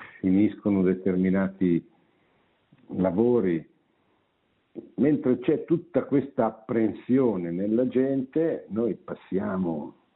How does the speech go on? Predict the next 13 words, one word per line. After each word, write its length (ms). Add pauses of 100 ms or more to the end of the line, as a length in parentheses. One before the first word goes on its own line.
le 200
ore 560
a 80
disquisire 1040 (800)
su, 540 (540)
eh, 640
un 200
disegno 400
di 120
legge 720 (840)
che 340
è 180 (160)
inutile 840